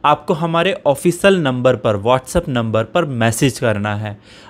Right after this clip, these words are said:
आपको नंबर यहाँ पर स्क्रीन पर दिखाई दे रहा होगा, एट टू वन एट डबल टू सिक्स वन सेवन थ्री। इस पर आपको मैसेज करना है अपनी ईमेल आईडी और वो पेमेंट का स्क्रीनशॉट जिससे भी आपने हमें पे किया है।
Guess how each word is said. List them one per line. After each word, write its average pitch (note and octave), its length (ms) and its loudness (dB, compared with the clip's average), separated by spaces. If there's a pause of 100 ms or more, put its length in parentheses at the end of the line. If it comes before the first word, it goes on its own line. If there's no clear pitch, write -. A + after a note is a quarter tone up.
(120)
आपको C#3+ 320 2
नंबर C#3 320 2
यहाँ B2+ 280 2
पर B2+ 140 4
स्क्रीन B2+ 440 -2
पर A2+ 160 2
दिखाई A2+ 360 -2
दे A#2 160 0
रहा A#2+ 140 4
होगा, B2+ 280 2 (420)
एट E3+ 280 2
टू D#3 160 4
वन A#2 300 2 (340)
एट C#3+ 280 0
डबल A#2+ 280 2
टू G#2+ 200 -6
सिक्स - 560 -6
वन C3+ 320 2
सेवन A#2+ 400 2
थ्री। D3 240 -4 (340)
इस F3 180 -4
पर E3 160 2
आपको C3 320 0
मैसेज A2 480 -2
करना D#3 340 4
है E3 160 0
अपनी C#3 420 -6
ईमेल C3 400 2
आईडी D3+ 360 2 (320)
और D#3+ 100 2
वो F#3 140 2 (140)
पेमेंट C3+ 460 2
का C#3+ 120 2
स्क्रीनशॉट C#3 720 -2
जिससे C3 420 -2
भी B2 140 0
आपने A2+ 280 0
हमें C#3 260 -4 (140)
पे B2+ 160 6
किया G2+ 380 0
है। G#2 200 -12